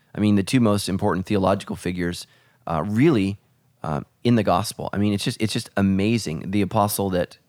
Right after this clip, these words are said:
you know, Christ built his church on, Peter, and the apostle to the Gentiles. And so he got to see both of those. Uh, it's interesting, Peter does eventually make his way to Rome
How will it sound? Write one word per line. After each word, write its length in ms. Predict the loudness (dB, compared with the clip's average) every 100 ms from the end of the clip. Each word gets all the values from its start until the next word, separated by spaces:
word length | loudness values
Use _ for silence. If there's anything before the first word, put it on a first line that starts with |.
| _
you 80 | -2
know, 80 | -2
Christ 320 | 0 -2 0
built 140 | -4 -4
his 100 | -4
church 240 | -2 0
on, 140 | -2
Peter, 340 | 0 0 0 -2 _ -8
and 180 | 0 2
the 100 | 2
apostle 460 | 2 2 2 2 -2
to 100 | -2
the 120 | -4
Gentiles. 500 | 0 0 0 -2 -2
And 100 | -2
so 140 | -2 -2
he 140 | 0
got 180 | -2 -2
to 100 | -6
see 300 | -4 -4 -6 _ _ -6
both 360 | 2 2 2
of 100 | -4
those. 360 | -4 -4 -6 -10 _ _ -2
Uh, 100 | 0
it's 100 | 2
interesting, 360 | 2 0 -2 0
Peter 160 | 2 2
does 160 | 2
eventually 340 | 2 -2 0 -2
make 200 | -2 -2
his 120 | -2
way 180 | 0 0
to 220 | 0 0 2
Rome 340 | 0 -2